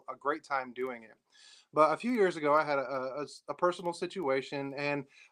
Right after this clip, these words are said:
I realized, um, that, uh, my collection was so big that if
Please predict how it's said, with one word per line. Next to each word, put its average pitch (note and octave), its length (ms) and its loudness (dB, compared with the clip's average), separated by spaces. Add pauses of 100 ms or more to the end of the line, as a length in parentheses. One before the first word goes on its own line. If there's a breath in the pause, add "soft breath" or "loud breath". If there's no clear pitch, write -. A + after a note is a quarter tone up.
I D3+ 60 4
realized, C#3+ 960 2
um, C#3+ 460 0 (420)
that, D3 360 -2
uh, D#3 200 0
my E3+ 140 2
collection G3+ 500 -4
was C#3 260 -4
so E3+ 260 -2
big C#3 320 -2
that C3 140 -2
if C3 80 -6